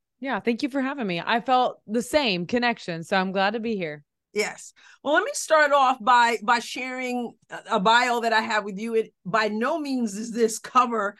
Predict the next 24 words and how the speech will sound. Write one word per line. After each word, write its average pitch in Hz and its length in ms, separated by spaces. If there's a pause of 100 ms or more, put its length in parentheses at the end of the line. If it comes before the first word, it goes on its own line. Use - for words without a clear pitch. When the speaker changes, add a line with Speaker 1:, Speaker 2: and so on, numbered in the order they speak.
(180)
Speaker 2:
the 214 140
expanse 233 640
of 226 100
who 254 120
you 214 200
are, 185 380 (300)
but 247 120
it 220 140
gives 269 240
us - 180
a 233 80
little 254 320
bit 220 260
as 220 200
we 226 120
enter 220 280
into 196 180
the 190 60
conversation 180 880
we're 175 160
gonna 180 200
have 180 220
today. 196 420
So, 185 320